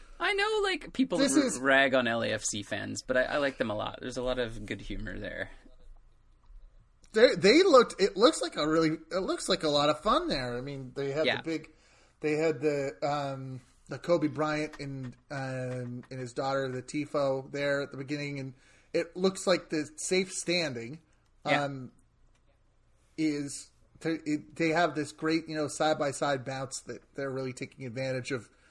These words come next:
Speaker 2: of the safe standing section that's been set up behind the, the goal there. Um, this was an interesting game, a one nothing game. Um, you see a lot of, uh, of, of,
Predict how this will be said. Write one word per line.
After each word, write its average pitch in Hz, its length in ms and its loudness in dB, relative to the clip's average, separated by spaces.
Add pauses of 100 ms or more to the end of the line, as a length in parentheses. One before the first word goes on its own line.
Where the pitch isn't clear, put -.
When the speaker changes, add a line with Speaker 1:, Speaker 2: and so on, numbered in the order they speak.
(380)
Speaker 2:
of 139 420 -2
the 139 80 -6
safe 147 240 -4
standing 135 360 -6
section 135 320 -4
that's 120 120 -10
been 127 140 -10
set 120 140 -6
up - 80 -8
behind 123 260 -4
the, 120 160 -4 (100)
the 123 200 -8
goal 135 260 0
there. 113 260 -6 (440)
Um, 165 460 4 (960)
this 285 300 10
was 269 400 12
an 208 120 4
interesting 247 760 4 (240)
game, 226 380 6
a 190 80 10
one 220 240 8
nothing 220 340 4
game. 196 560 8 (280)
Um, 165 880 8
you 165 220 0
see 190 200 4
a 180 80 12
lot 180 340 10
of, 165 300 8 (120)
uh, 147 800 8 (120)
of, 143 260 2 (120)
of, 139 320 2